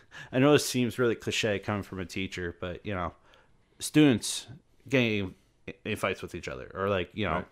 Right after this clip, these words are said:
Speaker 1: saying rude shit to each other. I think back to when I used to work at the kindergarten classroom, "Say you're sorry."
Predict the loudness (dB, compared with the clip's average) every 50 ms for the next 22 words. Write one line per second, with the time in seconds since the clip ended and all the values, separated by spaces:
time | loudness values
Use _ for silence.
0 | _ _ _ _ 0 2 4 4 4 4 2 0 0 0 -2 -2 -2 -2 -6 -8
1 | -8 -8 -8 -8 -8 -10 -12 _ -20 -20 -20 -20 -20 -20 -10 -4 -2 -2 4 4
2 | 4 6 8 8 8 8 8 4 2 2 2 4 2 2 2 2 2 2 2 0
3 | -2 -4 -6 -6 -6 -6 -6 -4 -2 -2 -2 -2 -2 -4 -6 -6 -8 -12 -8 -6
4 | -4 -4 -4 -4 -8 -12 -14 -14 -8 -2 0 2 4 4 2 4 8 8 10 10
5 | 10 10 8 6 2